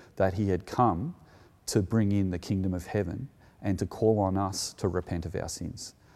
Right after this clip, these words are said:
to turn and put our faith in him, the one who is bringing in the kingdom of heaven.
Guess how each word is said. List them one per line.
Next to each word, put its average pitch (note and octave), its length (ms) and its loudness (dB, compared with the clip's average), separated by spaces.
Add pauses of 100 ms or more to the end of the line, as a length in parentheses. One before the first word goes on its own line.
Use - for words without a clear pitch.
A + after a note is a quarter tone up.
(180)
to G2+ 100 0
turn A#2 520 0 (500)
and F2+ 160 -2
put G2+ 160 2
our F#2 100 2
faith G2 380 0
in F#2 100 0
him, E2+ 280 -4 (240)
the G2+ 80 0
one G2 220 0
who F#2 160 0
is E2+ 120 -2
bringing F#2+ 500 -2 (400)
in F#2+ 200 2
the F2+ 80 0
kingdom F2+ 340 -4
of E2+ 120 -6
heaven. F#2+ 280 -2